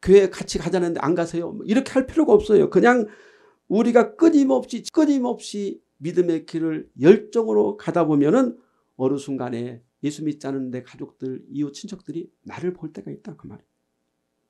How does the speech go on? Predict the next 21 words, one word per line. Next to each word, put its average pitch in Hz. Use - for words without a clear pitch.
그 -
역동적인 208
믿음을 165
갖고 -
있는 135
것이 127
중요합니다. -
바로 123
그 -
믿음을 196
가지고 156
진리를 151
떠난 139
자들을 120
주님에게 110
인도하라. 143
이렇게 135
야고보가 104
말하고 107
있는 107
것입니다. -